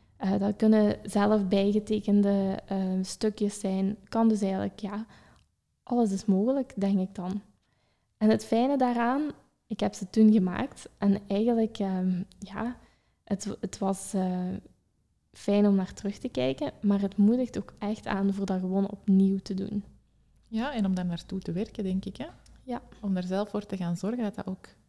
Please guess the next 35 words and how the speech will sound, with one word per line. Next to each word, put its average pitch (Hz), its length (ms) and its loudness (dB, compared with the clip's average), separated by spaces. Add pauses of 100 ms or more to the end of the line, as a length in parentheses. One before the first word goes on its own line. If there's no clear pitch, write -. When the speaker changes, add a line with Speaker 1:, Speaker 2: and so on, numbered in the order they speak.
(160)
Speaker 2:
ja, 180 420 -6
dat - 160 -12
je 190 280 -8
je 170 100 -8
doel 214 200 -2
hebt 214 160 -2
uitgeschreven 196 420 -6
wat 180 160 -8
er 175 100 -8
al 165 140 -4
is - 280 -12
en 202 100 -2
dat 185 80 -2
je 180 60 -4
daar 170 160 -6
ook 202 120 -6
voor 247 140 -4
gaat 165 200 -6
zorgen 185 580 -6
om 190 140 0
daar 170 140 -4
elke 220 360 -4
dag 208 260 -6
bewust 196 360 -6
een 185 80 -4
stapje - 440 -10
in 196 120 0
de 180 100 -2
richting 202 360 -2
van 185 120 0
je 185 80 -2
doel 175 300 -6
te - 120 -8
gaan - 200 -8
zetten. - 360 -10